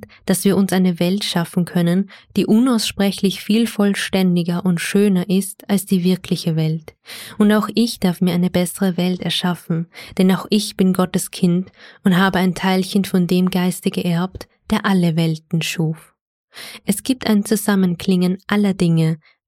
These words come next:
ein Ineinanderfließen von allem, was wir von der körperlichen und von der geistigen Welt wissen. Für mich besteht diese aus allen Eindrücken und Schwingungen, aus Wärme, Kälte, Geschmack, Geruch und aus den Wahrnehmungen,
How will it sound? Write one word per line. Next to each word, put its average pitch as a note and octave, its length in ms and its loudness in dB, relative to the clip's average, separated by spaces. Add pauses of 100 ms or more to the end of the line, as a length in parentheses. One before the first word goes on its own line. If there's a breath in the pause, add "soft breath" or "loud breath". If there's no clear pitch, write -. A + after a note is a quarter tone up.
ein F#3+ 220 2
Ineinanderfließen G3+ 1200 2
von F3 240 -2
allem, D#3+ 520 0 (260)
was F#3+ 240 0
wir A3 80 4
von G3+ 180 2
der F3+ 120 2
körperlichen F#3 840 0 (180 loud breath)
und F#3+ 120 2
von F#3 160 2
der F3+ 120 2
geistigen F3 580 -2
Welt E3+ 300 -2
wissen. E3 440 -4 (540 soft breath)
Für - 220 0
mich F3+ 420 2 (260 soft breath)
besteht G#3 400 0
diese G#3 300 0
aus F#3 280 -2 (220)
allen G#3 400 2
Eindrücken F#3 580 -2
und F3 140 0
Schwingungen, D#3+ 680 0
aus - 260 -4
Wärme, F#3+ 420 0 (120)
Kälte, F#3 420 -2
Geschmack, F3+ 520 -4
Geruch F3+ 460 -4 (300 loud breath)
und A3+ 240 2
aus F#3+ 180 0
den F#3 200 2
Wahrnehmungen, D#3+ 640 0